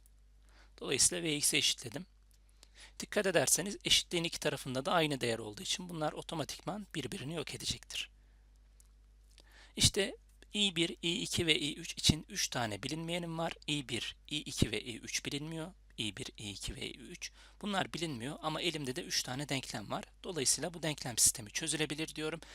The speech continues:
Ve dilerseniz bu denklem sistemini önce düzenleyelim. Daha sonrasında ise hesap makinesiyle nasıl çözeriz ona bir göz atalım. Bu denklemleri şimdi ben şu bölgede düzenliyorum. Bu üç denklemi düzenlersek eğer arkadaşlar ve sıralamamızı da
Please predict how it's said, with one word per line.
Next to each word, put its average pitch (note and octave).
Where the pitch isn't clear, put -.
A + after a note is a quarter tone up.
Ve E3+
dilerseniz D#3
bu D#3+
denklem D3
sistemini A#2
önce D#3
düzenleyelim. A2+
Daha G3+
sonrasında B2+
ise G#2
hesap C3+
makinesiyle A2+
nasıl C#3+
çözeriz D#3
ona D3+
bir D3
göz C3
atalım. G2+
Bu F#3
denklemleri D#3
şimdi D#3
ben E3+
şu D#3+
bölgede B2
düzenliyorum. B2
Bu -
üç -
denklemi B2+
düzenlersek E3+
eğer A2
arkadaşlar G#2+
ve D3
sıralamamızı D3+
da A2+